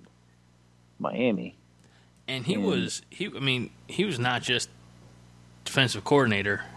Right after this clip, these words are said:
Speaker 2: uh, in, in some of those years. I mean, oftentimes he was a linebacking coach, and in that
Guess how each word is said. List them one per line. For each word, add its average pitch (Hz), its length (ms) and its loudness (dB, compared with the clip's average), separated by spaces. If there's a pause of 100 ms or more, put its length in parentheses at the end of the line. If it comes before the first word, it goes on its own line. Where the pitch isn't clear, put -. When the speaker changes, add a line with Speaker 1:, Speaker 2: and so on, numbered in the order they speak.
(240)
Speaker 2:
uh, 107 300 4
in, 107 260 -2
in 107 140 -2
some 110 180 0
of 107 60 2
those 101 200 0
years. 104 220 -2
I 107 40 -2
mean, 107 160 2 (360)
oftentimes 110 540 2
he 117 80 -4
was 104 180 -4
a - 20 -6
linebacking 107 540 -2
coach, 113 320 -4
and 101 580 -4
in 110 200 -6
that 101 180 -4